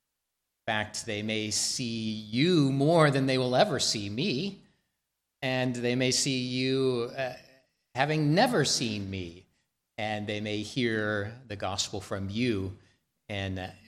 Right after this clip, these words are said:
where they might not ever, might not ever talk to me. So,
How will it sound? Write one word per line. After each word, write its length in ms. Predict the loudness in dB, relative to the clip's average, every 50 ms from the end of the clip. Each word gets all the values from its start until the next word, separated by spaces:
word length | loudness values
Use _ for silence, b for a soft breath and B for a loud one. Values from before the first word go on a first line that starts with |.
| -14 -8
where 180 | -4 -4 -2
they 140 | -2 -2 -2
might 280 | -2 0 -2 -2 -2 -4
not 180 | -4 -2 -2
ever, 320 | -2 -4 -4 -6 -8 -8 -10 -14 _ _ _ _ _ -12
might 120 | -10 -8
not 140 | -6 -4 -2
ever 200 | -2 -2 -2 -4
talk 240 | -4 -4 -4 -6 -4
to 100 | -6 -8
me. 260 | -8 -8 -8 -10 -14 -18 _ _ _ _ _ _ _ _ _ _ B B B B B B B B B B B _ _ _ _ _
So, 840 | -2 0 0 2 2 2 4 6 8 8 8 8 6 4 2 -2